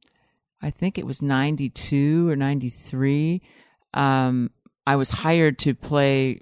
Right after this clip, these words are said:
uh, Tom Arnold's wife on one of his sitcoms, and I was fired. And then I,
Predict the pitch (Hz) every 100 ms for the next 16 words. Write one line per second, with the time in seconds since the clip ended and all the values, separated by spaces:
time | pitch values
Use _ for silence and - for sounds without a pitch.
0 | - 117 120 110 - - 151 147 147 143
1 | 135 113 135 127 135 117 - - 120 127
2 | 120 117 - 120 - 113 113 - 120 117
3 | 113 _ - _ - 120 - - - 156
4 | 151 123 156 - _ _ - - _ -
5 | 139 135 127 147 143 139 131 127